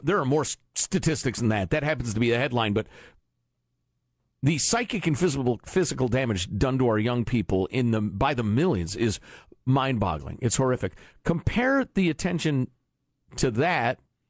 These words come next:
to, like, Al Franken pantomiming grabbing that woman's boobies.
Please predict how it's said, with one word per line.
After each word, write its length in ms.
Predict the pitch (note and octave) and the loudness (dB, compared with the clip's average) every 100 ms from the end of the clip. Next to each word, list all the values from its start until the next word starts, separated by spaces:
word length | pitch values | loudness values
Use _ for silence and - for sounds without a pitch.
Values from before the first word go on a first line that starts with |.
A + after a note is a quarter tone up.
| - | -2
to, 420 | D#3+ D#3+ D#3 D#3+ | 2 4 2 0
like, 280 | - D3+ D#3 | -4 -6 -4
Al 180 | - D#3+ | -2 -2
Franken 500 | D#3 E3+ E3+ D#3+ C#3+ B2+ - - | 0 -2 0 0 -2 -4 -14 -4
pantomiming 720 | - D#3 - D3 C#3+ C#3 C#3 | 0 0 0 0 2 0 0
grabbing 380 | A#2 C3 C3 B2 | 2 0 2 0
that 180 | B2 A#2 | 0 2
woman's 360 | C3+ B2 A#2 | 0 2 0
boobies. 600 | G2+ B2+ B2 F2+ C#2+ - | 0 0 0 -2 -4 -12